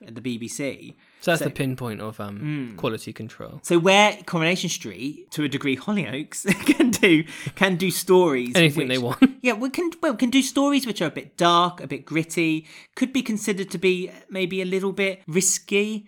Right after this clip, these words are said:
Speaker 1: EastEnders will always have that s-, that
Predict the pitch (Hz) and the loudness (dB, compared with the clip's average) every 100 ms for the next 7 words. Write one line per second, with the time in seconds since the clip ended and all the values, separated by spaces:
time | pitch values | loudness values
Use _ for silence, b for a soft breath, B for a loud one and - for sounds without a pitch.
0 | - 180 - 214 220 208 - - 175 185 | -4 -4 -2 -2 -2 -6 -8 -6 -2 -2
1 | 185 190 202 190 - 190 160 131 - - | 0 0 2 0 -2 -2 0 -4 -12 -10
2 | 156 156 - - - - 156 - | -4 -4 -4 -8 -8 -8 -8 -6